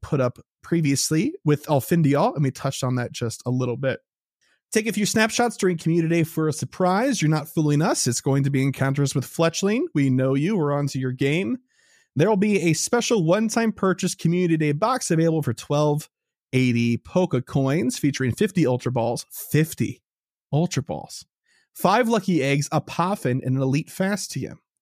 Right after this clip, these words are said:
Now, while this is a little bit more valuable than the average Community Day box, it still is arguably not a great value.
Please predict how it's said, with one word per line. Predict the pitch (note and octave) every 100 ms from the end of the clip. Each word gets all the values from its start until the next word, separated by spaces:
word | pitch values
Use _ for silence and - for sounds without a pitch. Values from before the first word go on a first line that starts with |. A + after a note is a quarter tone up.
| _ -
Now, | D3 D3+
while | F3 F#3+
this | G#3 G#3
is | G#3+ C#4+ B3
a |
little | F3+ E3 E3+
bit | D3
more | D#3
valuable | D3 C3+ C#3 C#3
than | C3+ C3
the | B2+
average | A#2 B2+ B2+ - - -
Community | C#3+ A2+ G#2+
Day | A2
box, | B2 F3 - -
it | -
still | - E3+ D#3+
is | C#3+ C3+ -
arguably | C3+ C3+ B2+ C#3 C3+
not | C3 C#3
a |
great | C#3+ B2+ C3
value. | G#2+ -